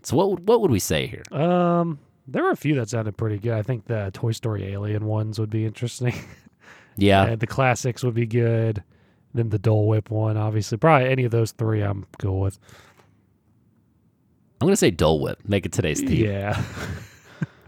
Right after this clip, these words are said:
Speaker 1: Ooh, now the, here's one where we're gonna disagree.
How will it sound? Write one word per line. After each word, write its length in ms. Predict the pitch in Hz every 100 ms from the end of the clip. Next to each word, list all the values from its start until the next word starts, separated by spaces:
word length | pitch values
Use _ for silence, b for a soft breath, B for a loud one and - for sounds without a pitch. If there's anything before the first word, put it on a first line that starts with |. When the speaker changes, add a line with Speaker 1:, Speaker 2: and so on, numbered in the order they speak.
| B _ - _ B B B B B _ _ - - _ _ _ - -
Speaker 1:
Ooh, 580 | 113 131 117 90 85 78
now 200 | 82 78
the, 100 | 76
here's 300 | 127 156 127
one 240 | 113 107
where 180 | 95 90
we're 120 | 95
gonna 200 | 101 98
disagree. 800 | 92 - 80 90 120 117 60